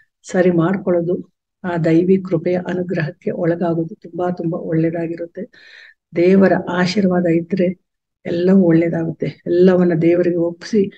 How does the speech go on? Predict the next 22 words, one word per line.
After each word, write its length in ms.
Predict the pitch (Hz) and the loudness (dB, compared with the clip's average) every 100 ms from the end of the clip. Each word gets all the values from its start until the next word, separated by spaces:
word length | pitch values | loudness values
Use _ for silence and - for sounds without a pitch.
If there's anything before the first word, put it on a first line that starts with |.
| - _ - | -20 _ -4
ಅಂತ 180 | 180 175 | 0 0
ಅನಾಹುತಗಳು 720 | 156 170 185 220 220 190 - | 0 0 2 4 4 2 2
ಆಗ್ಬಾರ್ದು 760 | 180 208 214 175 190 220 214 | 2 2 2 2 4 4 4
ಅನ್ನೋ 180 | 208 190 | 4 2
ನಿಟ್ಟಿನಲ್ಲಿ 540 | 180 190 220 208 190 | 0 0 -2 -2 0
ಪ್ರಾರ್ಥನೆಯನ್ನ 800 | 180 - 175 220 - 202 190 185 180 - _ _ _ _ _ - | 0 -4 -6 -4 -2 0 0 0 -2 -8 _ _ _ _ _ -6
ಒ-, 420 | 175 196 185 185 | 0 2 4 2
ಒಂದೇ 300 | 196 214 233 | 2 4 6
ಮನಸ್ಸಿನಿಂದ, 640 | 233 208 196 208 190 185 185 180 _ _ | 4 2 0 -2 -2 -2 -4 -6 _ _
ಆಧ್ಯಾತ್ಮಿಕತೆಯಿಂದ 960 | 185 180 180 196 208 220 202 196 185 180 175 175 _ _ _ _ - | -4 0 4 2 4 2 2 2 0 0 -4 -10 _ _ _ _ 0
ಮತ್ತೆ 360 | 190 190 180 180 | 0 4 4 2
ಶುದ್ಧವಾದ 640 | - 190 180 - 226 214 202 | -2 -4 -4 -4 -2 0 2
ಮನಸ್ಸಿಂದ 460 | 180 190 190 190 180 | 2 0 0 0 0
ಮಾಡಿ 420 | 180 170 170 190 - _ _ 202 | -2 -4 -4 -4 -4 _ _ -4
ಆ 140 | 185 | -2
ಸಮಸ್ಯೆಯಿಂದ 680 | - 175 190 208 220 190 170 175 | -2 2 2 2 2 4 4 2
ಮತ್ತೆ 360 | 175 _ 233 | -2 _ 4
ಮುಂದೆ 360 | - 190 185 185 | 4 4 4 4
ಯಾವುದೋ 380 | 165 175 190 226 | 4 2 6 6
ಒಂದು 140 | 233 | 6
ಸಮಸ್ಯೆ 440 | - 170 170 - | 2 0 0 -4
ಬರಬಾರ್ದು. 540 | 170 - - 196 - | -14 -16 -14 -14 -14